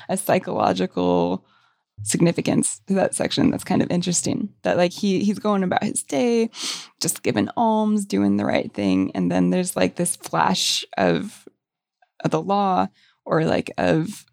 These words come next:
a condemnation or of trouble that interrupts his good doing and then continues to haunt him through the chase. That seems kind of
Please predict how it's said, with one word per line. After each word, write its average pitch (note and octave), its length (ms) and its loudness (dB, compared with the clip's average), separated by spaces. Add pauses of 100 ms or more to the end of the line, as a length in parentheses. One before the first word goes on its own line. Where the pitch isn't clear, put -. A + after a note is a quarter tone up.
(120)
a - 80 -8
condemnation F3 920 0
or - 200 0
of - 120 -2
trouble - 540 0 (160)
that - 240 4 (120)
interrupts F#3 520 0
his - 380 0 (220)
good G3 260 0
doing F#3+ 500 0 (100)
and E3 260 0
then E3 400 2 (260)
continues F#3 680 0
to - 320 2 (280)
haunt C#4+ 300 0
him E3+ 420 2 (420)
through F#3 180 6
the D#3 100 -2
chase. - 640 0 (500)
That - 280 -4
seems F3+ 280 0
kind - 180 0
of - 80 -4